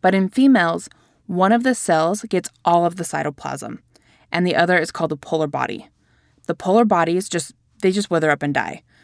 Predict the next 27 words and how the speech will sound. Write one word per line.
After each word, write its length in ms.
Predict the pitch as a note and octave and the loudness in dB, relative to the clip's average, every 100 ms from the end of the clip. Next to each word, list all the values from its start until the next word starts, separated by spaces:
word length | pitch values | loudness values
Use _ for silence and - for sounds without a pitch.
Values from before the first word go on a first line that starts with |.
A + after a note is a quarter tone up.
| _ _ - | _ _ -8
because 260 | F3+ F#3+ | -2 0
they 100 | F3+ | 0
didn't 260 | E3+ E3 E3 | 0 -2 -2
get 120 | D#3 - | -2 -2
any 240 | D#3 D#3 | -2 -2
of 100 | D3+ | -2
that 200 | D3 - | -2 -4
cytoplasm. 680 | - - C#3 - - B2+ - _ _ _ _ _ _ _ _ _ _ | -4 -8 -8 -8 -8 -8 -12 _ _ _ _ _ _ _ _ _ _
We 140 | G#3 A#3 | 0 2
are 40 | |
basically 440 | A3+ C4 E4+ F4 | 2 2 0 0
putting 420 | D4 A#3 A3+ G3+ - - | 0 2 2 0 -2 2
all 200 | E3 G3+ | 6 6
of 100 | A3+ | 6
our 100 | A#3 | 4
eggs 240 | A3+ A3 | 4 4
in 60 | A3 | 4
one 160 | A3+ | 4
basket 560 | A3 A3 - B3+ B3+ - _ _ _ _ _ | 4 0 -2 -4 -6 -8 _ _ _ _ _
or 220 | G#3+ A3+ - | 2 4 4
all 240 | G3+ G#3+ | 4 6
of 120 | A3+ G#3+ | 6 4
our 100 | G#3+ | 2
cytoplasm 920 | - B3+ C4 B3+ G#3+ G#3 G#3 A3+ G#3+ | 0 -2 -2 -2 0 0 2 2 0
in 200 | - F3+ | -2 -4
one 260 | E3+ F3+ F#3 - | -2 -2 -4 -6
ova. 480 | D#3 - - - | -8 -4 -2 -2